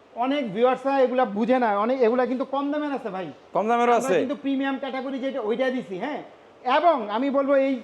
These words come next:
Speaker 1: প্রোডাক্টটা যদি নেওয়ার আগে পঞ্চাশ দোকান আপনারা দেখা চালাবন, মামুন ফার্নিচার আসবেন। ভালো হইলে আপনারা নিবেন, নাইলে নেওয়ার প্রয়োজন নাই।
Speaker 2: আচ্ছা।
Speaker 1: সবাই সবারটা ভালো বলবে, আমিও আমারটা ভালো বলবো। যাচাই করার দায়িত্ব আপনাদের।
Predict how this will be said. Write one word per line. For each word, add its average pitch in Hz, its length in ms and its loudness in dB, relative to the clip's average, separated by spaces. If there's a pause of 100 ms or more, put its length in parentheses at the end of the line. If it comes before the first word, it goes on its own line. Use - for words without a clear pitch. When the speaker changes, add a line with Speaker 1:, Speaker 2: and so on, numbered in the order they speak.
(140)
Speaker 1:
প্রোডাক্টটা 262 400 2
যদি 247 220 -4
নেওয়ার 254 300 2
আগে 240 220 -2
পঞ্চাশ 269 380 -4
দোকান 254 260 -4
আপনারা 240 300 -4
দেখা 233 520 0 (500)
চালাবন, 254 400 -2
মামুন 240 380 -4
ফার্নিচার 240 380 -4
আসবেন। 196 300 -4
ভালো 208 340 0
হইলে 254 240 -4
আপনারা 254 320 -6
নিবেন, 269 260 -4
নাইলে 233 260 -4
নেওয়ার 220 260 -4
প্রয়োজন 226 340 -4
নাই। 180 180 -12 (120)
Speaker 2:
আচ্ছা। 139 360 0
Speaker 1:
সবাই 254 280 0
সবারটা 262 380 -4
ভালো 240 260 -2
বলবে, 262 260 -2
আমিও 247 380 -4
আমারটা 254 340 -2
ভালো 233 240 -2
বলবো। 254 280 -2
যাচাই 214 480 -6
করার 233 280 -6
দায়িত্ব 214 300 -6
আপনাদের। 185 440 -6